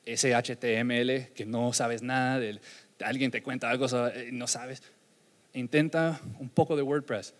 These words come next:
Es buenísimo. Eh, próximo, por fa-, gracias. Atavist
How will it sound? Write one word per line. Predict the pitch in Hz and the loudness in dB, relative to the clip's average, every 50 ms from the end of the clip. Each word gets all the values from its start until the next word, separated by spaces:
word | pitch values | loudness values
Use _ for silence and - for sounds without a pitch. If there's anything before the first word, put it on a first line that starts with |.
| _ _ _ _ - | _ _ _ _ -10
Es | - | -6
buenísimo. | 147 147 156 180 180 - - 98 82 73 - - - - - - - _ _ _ _ _ _ _ _ _ _ - - _ - | -2 0 0 0 2 0 0 -2 -4 -10 -16 -20 -20 -20 -20 -20 -20 _ _ _ _ _ _ _ _ _ _ -20 -20 _ -8
Eh, | 135 123 117 117 113 107 117 - - _ - - _ _ - | -6 -4 -4 -4 -4 -6 -6 -8 -12 _ -20 -20 _ _ -4
próximo, | - - - - - 147 - - 190 143 - - - _ _ - | -2 -2 -2 0 -2 -4 -4 -4 -6 -8 -10 -20 -20 _ _ -12
por | 131 113 | -10 -8
fa-, | 127 135 - _ - | -8 -10 -10 _ -4
gracias. | 143 131 120 - 110 98 - - - _ _ - | -2 -2 -2 -2 -6 -8 -8 -18 -20 _ _ -10
Atavist | - - - - 143 127 160 160 165 - - - - - | -8 -4 2 2 2 4 2 0 0 0 0 0 -2 -6